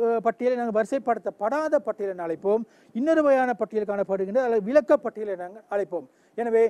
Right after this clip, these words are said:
இவ்வாறான இந்த பட்டியல்களை எவ்வாறு காட்சிப்படுத்த-, காட்சிப்படுத்தலாம் என்ற விடயத்தை நாங்கள்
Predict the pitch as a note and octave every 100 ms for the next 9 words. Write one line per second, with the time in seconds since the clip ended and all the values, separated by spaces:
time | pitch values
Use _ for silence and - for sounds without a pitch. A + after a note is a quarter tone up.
0 | - _ - A#3+ D4+ D4 C#4 B3+ B3 A#3+
1 | A#3+ A3+ B3 A#3+ E4+ E4 D4 C#4+ B3+ B3
2 | B3+ C4 B3+ A#3 - A3+ A3 A3+ A3 G3+
3 | _ _ A#3+ B3 A#3+ A3+ G#3 G#3+ G#3+ G#3
4 | G3+ G3+ F3+ A#3+ C4+ A3 A#3+